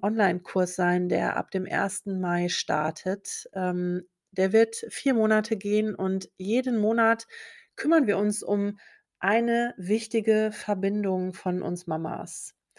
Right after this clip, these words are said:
Im ersten Monat wird's um die Verbindung zu uns selber gehen, aber im zweiten Monat wird es dann schon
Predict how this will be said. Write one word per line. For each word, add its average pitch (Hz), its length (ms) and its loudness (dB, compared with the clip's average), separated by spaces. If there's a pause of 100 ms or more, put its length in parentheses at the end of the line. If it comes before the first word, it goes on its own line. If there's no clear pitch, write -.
(680)
Im 196 100 -2
ersten 226 260 0
Monat 220 240 2
wird's 208 180 2
um 202 100 -2
die 196 80 -2
Verbindung 208 480 -2
zu 202 120 -6
uns 185 120 -4
selber 208 300 0
gehen, 170 280 -4
aber 185 180 -2
im 190 100 -4
zweiten 233 440 -2
Monat 180 420 -2
wird 190 180 -2
es 202 140 -8
dann 202 240 -4
schon 202 540 -6